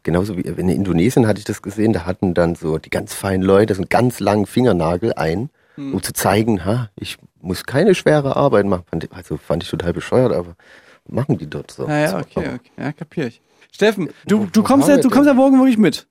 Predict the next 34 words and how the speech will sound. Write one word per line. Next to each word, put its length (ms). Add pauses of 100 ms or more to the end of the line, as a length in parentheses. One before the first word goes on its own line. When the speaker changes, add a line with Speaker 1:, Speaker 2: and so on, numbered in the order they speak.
(120)
Speaker 1:
Ich 120
komm 280
mit. 180
Na, 160
ich 100
lass 160
doch 140
dich 180
Speaker 2:
Ich 60
Speaker 1:
erst 140
Speaker 2:
bin 120
Speaker 1:
mal 80
Speaker 2:
da, 0
Speaker 1:
mein 60
Speaker 2:
ich 40
bin 20
da 60
Speaker 1:
Brownie 200
Speaker 2:
richtig, 160
Speaker 1:
hängen 220
hier. 160
Speaker 2:
ja, 60
ich 40
bin, 100
das, 120 (120)
Speaker 1:
Hey. 460
Speaker 2:
das, 0
das 180
freut 140
mich 100
ja 80
wirklich, 220
weil 80
ich, 100